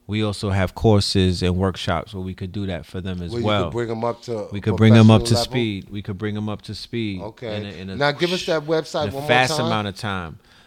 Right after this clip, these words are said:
Speaker 1: The mart one twenty fifth dot com or the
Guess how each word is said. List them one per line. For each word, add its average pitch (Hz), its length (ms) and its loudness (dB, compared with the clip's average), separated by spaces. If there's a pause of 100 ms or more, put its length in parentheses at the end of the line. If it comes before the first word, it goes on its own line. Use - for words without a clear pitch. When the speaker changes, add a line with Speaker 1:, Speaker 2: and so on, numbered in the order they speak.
(120)
Speaker 1:
The 110 120 2
mart 120 360 6
one 120 260 8
twenty 120 400 6
fifth - 500 2 (340)
dot 110 280 0
com 131 560 -4 (400)
or 120 580 2
the 123 580 2